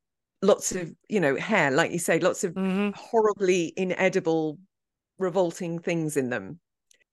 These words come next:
Speaker 1: You had the ingredients that would change depending on who you were doing it with. You'd also have measurements that would change. So some people would measure in, um, ounces, others in thimbles,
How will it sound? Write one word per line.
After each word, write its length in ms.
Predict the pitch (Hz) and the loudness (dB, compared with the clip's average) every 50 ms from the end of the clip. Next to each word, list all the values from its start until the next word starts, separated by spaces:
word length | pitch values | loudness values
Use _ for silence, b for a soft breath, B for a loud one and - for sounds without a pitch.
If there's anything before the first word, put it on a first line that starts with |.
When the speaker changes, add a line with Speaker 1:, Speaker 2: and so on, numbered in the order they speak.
| _ - | _ -8
Speaker 1:
You 140 | 185 202 214 | -4 -2 -2
had 220 | 226 214 240 240 | 0 0 -2 2
the 80 | - 226 | 2 0
ingredients 540 | 214 202 196 208 202 185 160 165 - - - | 2 4 4 4 4 4 2 -2 -6 -6 -4
that 180 | - - - | -4 -2 0
would 120 | 170 165 170 | 0 -2 -2
change 580 | - - 190 180 180 170 170 170 - - - _ _ | 0 0 0 2 2 0 -2 -4 -6 -8 -12 _ _
depending 460 | - - 175 - 190 170 165 147 151 160 | -10 -10 -6 -2 -2 -2 0 0 0 -2
on 100 | 156 156 | -2 -2
who 140 | 170 165 | -2 -2
you 160 | 156 147 147 143 | -2 0 0 -2
were 40 | |
doing 280 | 139 165 175 170 165 160 | 0 0 0 0 0 -2
it 100 | - - | -4 -4
with. 200 | - 170 156 - | -4 -4 -4 -4
You'd 280 | - - 196 196 185 220 | -4 -4 -2 0 4 4
also 320 | 220 220 - - 196 190 | 4 4 2 -2 -4 -4
have 400 | 190 185 190 180 180 180 180 - - _ b b b b b - | -4 -2 0 0 0 0 -2 -8 -20 _ b b b b b -2
measurements 600 | 196 202 196 - 185 151 143 123 101 - - - | 0 2 2 2 0 -2 -2 -2 -4 -6 -10 -6
that 120 | - - | -6 -6
would 100 | - - | -6 -6
change. 380 | - - 135 131 123 120 135 - | -6 -6 -4 -4 -4 -6 -8 -6
So 340 | - 180 156 151 147 147 147 - | -2 2 4 4 4 2 0 -4
some 240 | - - 180 175 | -6 -4 -4 -4
people 280 | 175 185 170 - 170 160 | -4 -6 -6 -4 -2 -4
would 160 | 165 160 - | -4 -2 -2
measure 300 | 175 165 160 160 - 160 156 | -2 -2 -2 0 0 2 2
in, 300 | 151 147 147 143 143 143 B B B B B B B B B B B B _ _ _ _ - - - | 2 2 0 -2 -4 -8 B B B B B B B B B B B B _ _ _ _ -20 -2 0
um, 240 | 156 160 151 139 - - 190 | 2 2 2 0 -2 0 0
ounces, 580 | 214 220 - - - - 196 190 185 180 180 - - - | 0 2 0 -2 0 2 4 4 2 0 -4 -10 -6 -4
others 420 | 165 160 170 160 160 160 - - - - | -2 0 2 2 0 0 -6 -10 -8 -8
in 140 | 160 151 | -8 -8
thimbles, 800 | 147 - - 269 254 240 226 202 202 190 190 185 175 165 175 - | -8 -6 0 2 2 2 4 2 2 4 4 2 0 -4 -6 -10